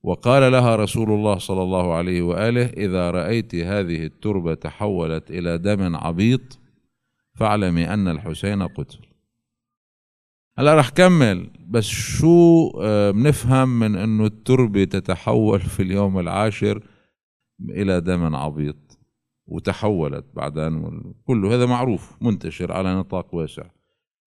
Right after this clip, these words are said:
طيب، اللي عنده هيك نص ليش بيستغرب إنه التربة هلأ في اليوم العاشر تتحول بلون الدم؟ بحيث إذا نشر بالعتبة الحسينية إنه في تربة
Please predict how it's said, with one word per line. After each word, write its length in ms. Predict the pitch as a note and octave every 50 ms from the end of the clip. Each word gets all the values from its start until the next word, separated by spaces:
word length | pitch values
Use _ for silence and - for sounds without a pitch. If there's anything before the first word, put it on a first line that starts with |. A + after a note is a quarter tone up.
| _ _ _ _ _ -
طيب، 260 | A2 G#2 G2+ F#2+ F#2
اللي 220 | G2 G2+ G2+ G#2+
عنده 400 | G2+ A2+ D3 F3 E3+ D3 C3+ C3+
هيك 380 | B2 B2 C3 D3+ D#3 C#3+ - B2+
نص 560 | C3 C3+ C3+ A#2 - - - - - - - _ _ _ _ _ _ _ _ _ _ _ _ -
ليش 220 | - D#3+ - F3
بيستغرب 600 | E3 D3+ - - - B2+ A2+ G2+ F2 E2+ D#2+ D2
إنه 160 | D#2+ E2+ E2
التربة 520 | D#2+ - _ G2+ G2+ F#2+ F2+ F#2 E2+ F2 F#2
هلأ 200 | F#2 F#2 E2+ -
في 100 | - F#2
اليوم 320 | F2 F2 F#2 F#2 F2 F2+
العاشر 680 | E2 D#2+ - - F#2+ F#2+ F2+ - - F#2 F#2 F2 F2+ - _ _ _ _ _ _ _ _ _
تتحول 560 | - E2 - - - G2 F#2+ F#2 F2+ F2 E2+
بلون 400 | E2 D#2 E2 D#2+ D#2+ D#2 D#2 D2+
الدم؟ 420 | C#2+ C2+ C2+ C#2 C#2 C2+ C2 C2+ D2 D#2 _ _ _ _ _ _ _ _ _ _ _ _ _ _ _ _ _ _ _ _ _ _ _ -
بحيث 440 | E2 E2 - G#2+ A2 A#2 G#2 -
إذا 280 | F#2+ F#2 F#2+ G2 G2+ G2+
نشر 380 | G#2+ C3 B2+ - - A#2+ A2+ G#2+
بالعتبة 720 | G2+ F#2+ F#2 F2+ D2+ A#1 G1+ - G2+ G#2+ - A2+ G2+ G2
الحسينية 840 | F#2 D#2 - F#2 E2+ - F#2 F2+ F#2 F#2+ G#2 G2+ G2+ G2 G2 F#2+ F#2
إنه 280 | F#2 F#2 F#2 F#2 F2+
في 220 | E2+ - - F#2 E2+
تربة 500 | - G2+ G2+ F#2+ F2+ F2+ F#2 F#2 F#2